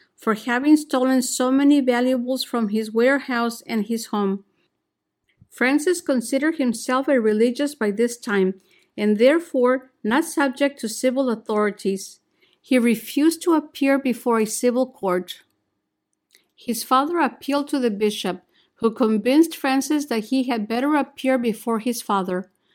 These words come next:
Francis made a prophetic statement at that meeting, which took place in the center of town. He took off all his clothes, gave them to his father, and renounced his heritage.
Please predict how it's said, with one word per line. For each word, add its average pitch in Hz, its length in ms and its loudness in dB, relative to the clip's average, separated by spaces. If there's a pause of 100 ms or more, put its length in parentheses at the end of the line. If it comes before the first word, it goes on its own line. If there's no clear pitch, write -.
(300)
Francis 262 560 0
made 269 300 4
a 294 60 -6
prophetic 247 500 -4
statement 262 560 0
at 214 200 -6
that 233 180 -2
meeting, 202 520 0 (360)
which 220 280 -2
took 311 280 -2
place 277 320 0
in 220 160 -2
the 208 80 0
center 240 420 -2
of 220 160 -6
town. 190 380 -2 (560)
He 226 200 -2
took 320 360 -2
off 302 200 2
all 262 180 2
his 294 200 -4
clothes, 226 480 -4 (400)
gave 254 220 4
them 320 180 2
to 320 100 2
his 294 220 -2
father, 233 500 -2 (220)
and 220 220 0
renounced 220 560 2
his 240 240 -4
heritage. 196 720 -4